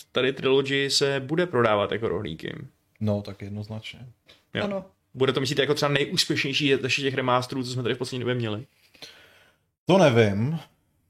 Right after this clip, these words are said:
Speaker 1: Protože přece jenom jako lidi hrajou G T Ačko pětku, že jo? Ehm,
Speaker 3: A
Speaker 1: myslím
Speaker 3: hrajou to kvůli onlineu,
Speaker 1: hrajou to kvůli
Speaker 3: hlavně.
Speaker 1: onlineu, tak je otázka, jestli se jim třeba bude chtít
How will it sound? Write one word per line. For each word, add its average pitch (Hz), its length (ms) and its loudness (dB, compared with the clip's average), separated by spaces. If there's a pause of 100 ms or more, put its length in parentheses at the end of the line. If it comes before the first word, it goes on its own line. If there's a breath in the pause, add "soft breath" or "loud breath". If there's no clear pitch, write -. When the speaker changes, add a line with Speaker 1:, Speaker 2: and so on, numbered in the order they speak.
(600)
Speaker 1:
Protože 123 200 2
přece 127 160 0
jenom 147 120 4
jako 143 120 2
lidi 143 220 4
hrajou 147 200 6
G 139 120 4
T 143 100 2
Ačko 147 260 0
pětku, 123 460 0
že 139 120 4
jo? 156 480 2
Ehm, 120 520 0
Speaker 3:
A 117 60 -2
Speaker 1:
myslím 117 80 0
Speaker 3:
hrajou 214 180 2
to 220 120 -4
kvůli 226 160 0
onlineu, 170 520 0
Speaker 1:
hrajou 123 160 2
to - 60 -6
kvůli 156 160 4
Speaker 3:
hlavně. 127 200 0
Speaker 1:
onlineu, 120 300 2
tak 131 120 -2
je 135 60 0
otázka, 123 240 0
jestli 123 140 0
se 131 60 2
jim 135 120 -2
třeba 131 160 0
bude 131 120 2
chtít 139 240 -8